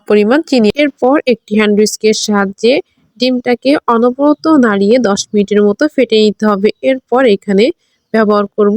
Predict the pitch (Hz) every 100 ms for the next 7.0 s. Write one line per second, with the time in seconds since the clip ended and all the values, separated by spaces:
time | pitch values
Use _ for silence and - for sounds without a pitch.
0 | 311 277 220 220 214 196 240 294 - 196
1 | 190 - 208 196 208 269 247 190 - 196
2 | 196 - - 196 185 190 - _ 214 269
3 | - 294 226 196 196 - 196 240 - _
4 | _ _ - 240 220 220 277 294 214 196
5 | 208 - 220 214 226 208 196 254 285 -
6 | 240 247 269 277 277 247 196 196 190